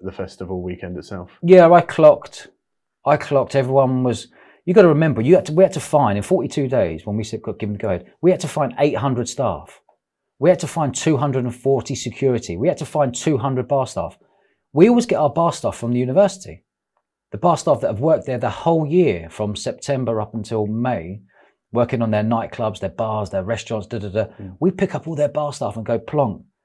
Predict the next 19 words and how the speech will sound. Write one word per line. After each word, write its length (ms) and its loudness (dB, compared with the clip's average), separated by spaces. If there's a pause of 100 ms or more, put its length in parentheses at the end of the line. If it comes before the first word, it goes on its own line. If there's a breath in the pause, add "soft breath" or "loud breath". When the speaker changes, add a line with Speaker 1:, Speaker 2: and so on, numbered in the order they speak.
(180)
Speaker 2:
They 100 -8
all 200 2
know 180 2
each 180 -4
other. 180 -4
We 200 2
all 120 0
know 200 -2
them. 340 -4 (720)
All 100 -4
of 100 -6
a 40 -10
sudden, 280 -12
there's 100 -10
no 80 -6
university 580 -4
there 180 -4
last 260 -12
year. 240 -16